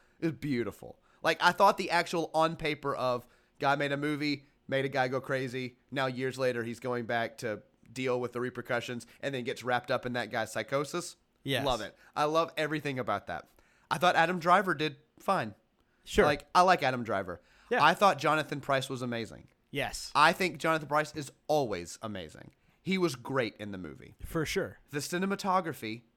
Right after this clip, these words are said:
Speaker 1: was really great.
Speaker 2: Yeah.
Speaker 1: Everything else of it was just a car crash.
Speaker 2: For sure.
Speaker 1: The pacing, the dialogue, the editing, the, just, it,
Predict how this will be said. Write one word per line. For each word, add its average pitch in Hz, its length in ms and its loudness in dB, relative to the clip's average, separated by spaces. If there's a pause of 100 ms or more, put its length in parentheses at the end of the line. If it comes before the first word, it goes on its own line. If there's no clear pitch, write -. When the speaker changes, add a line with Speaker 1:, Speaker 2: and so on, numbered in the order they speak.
(240)
Speaker 1:
was 214 300 -4
really 190 380 -2
great. 180 400 0 (280)
Speaker 2:
Yeah. 330 220 2 (1800)
Speaker 1:
Everything 175 560 2
else 127 220 -4
of 110 160 -4
it 104 120 -10
was 107 180 -10
just - 320 -12 (200)
a - 40 -18
car 143 320 -10
crash. - 560 -12 (100)
Speaker 2:
For 135 240 -6
sure. 113 380 -8
Speaker 1:
The 143 60 -4
pacing, 170 720 -4 (280)
the 123 160 -6
dialogue, 151 880 -2 (440)
the 123 580 -6
editing, 160 600 -4 (560)
the, 110 440 -2 (320)
just, 196 280 -4 (840)
it, 190 180 -4